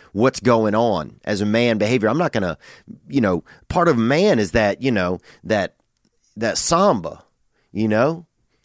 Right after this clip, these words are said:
You come, you come close, I'll back up. You back up, I'll come close. And on and on and on and on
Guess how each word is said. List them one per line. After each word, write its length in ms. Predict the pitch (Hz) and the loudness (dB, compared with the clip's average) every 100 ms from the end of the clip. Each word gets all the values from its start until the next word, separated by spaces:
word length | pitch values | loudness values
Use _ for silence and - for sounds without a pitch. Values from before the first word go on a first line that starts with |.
| _ _ _ - | _ _ _ -10
You 160 | 101 123 | -4 -2
come, 320 | 151 135 113 | 0 0 2
you 140 | 117 | 0
come 220 | 135 143 | 2 -2
close, 480 | 120 156 156 160 - | 0 2 2 2 -4
I'll 160 | 117 113 | -6 -4
back 340 | 123 117 - | -2 -2 -2
up. 300 | 135 95 - - - | -4 -4 -8 -20 -8
You 180 | 101 113 | 0 2
back 300 | 123 120 139 | 2 2 2
up, 260 | 143 143 - | 0 0 -2
I'll 120 | 101 | -4
come 220 | - 95 | -2 -6
close. 560 | - 147 104 - - - _ - | -4 -2 -2 -4 -16 -20 _ -14
And 180 | 95 101 | -6 -4
on 300 | 113 117 110 | 0 0 0
and 140 | 107 | 0
on 240 | 110 101 92 | 0 0 -2
and 120 | 101 | -2
on 280 | 120 104 92 | -2 -2 -4
and 160 | 98 | -2
on 480 | 127 113 82 50 - | -2 -2 -4 -10 -18